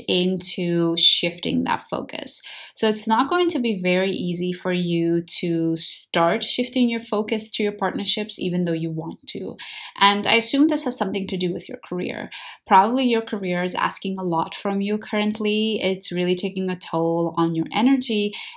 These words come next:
and therefore you're not able to expend that energy and attention to your partner. Don't worry, it's going to get a little bit easier, uh, quite quickly because thankfully Sun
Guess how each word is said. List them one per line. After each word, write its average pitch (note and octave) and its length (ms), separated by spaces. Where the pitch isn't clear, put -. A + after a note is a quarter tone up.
and G3 120
therefore B3 360
you're C4 160
not F3 360
able F3+ 220
to F3+ 160
expend E3+ 800
that E3 240
energy F3+ 420
and E3 140
attention A3+ 720
to F3 120
your E3 280
partner. - 580
Don't B3 220
worry, C4+ 280
it's C4+ 120
going F#3 220
to A3 100
get - 240
a F#3+ 80
little F#3 200
bit G3+ 220
easier, E3+ 840
uh, E3 240
quite F4 280
quickly G#3 400
because F#3 300
thankfully A#3+ 920
Sun G#3+ 640